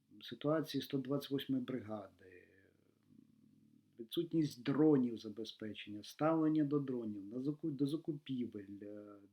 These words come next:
до ідеї запровадити ще більшу кримінальну відповідальність військовослужбовцям за порушення наказів,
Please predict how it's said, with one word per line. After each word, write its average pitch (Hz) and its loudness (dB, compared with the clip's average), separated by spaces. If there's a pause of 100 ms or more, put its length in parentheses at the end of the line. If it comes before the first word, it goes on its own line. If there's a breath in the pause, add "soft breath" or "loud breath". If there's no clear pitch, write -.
(140)
до 147 4 (680)
ідеї 147 6
запровадити 139 0
ще - -4
більшу 139 2
кримінальну 135 4
відповідальність 131 2
військовослужбовцям 123 -2
за 117 -8
порушення 123 -4
наказів, 110 -4